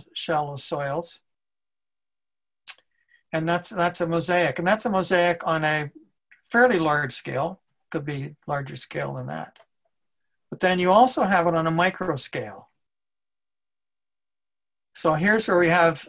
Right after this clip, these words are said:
on a micro scale, and the, the real micro scale is the one at the bottom left here. And within a square meter, you've got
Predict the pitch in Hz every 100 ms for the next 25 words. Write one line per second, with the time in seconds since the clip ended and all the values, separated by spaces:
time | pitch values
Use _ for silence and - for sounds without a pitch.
0 | - 180 156 170 190 170 - - 143 151
1 | 156 147 151 151 151 160 247 226 165 151
2 | 143 135 - 147 151 147 151 156 135 135
3 | 156 156 143 147 160 - - 117 127 -
4 | _ _ _ _ _ _ _ _ _ -
5 | 156 156 147 - 180 170 165 - - -
6 | 190 185 185 214 151 143 - 175 147 147
7 | 151 -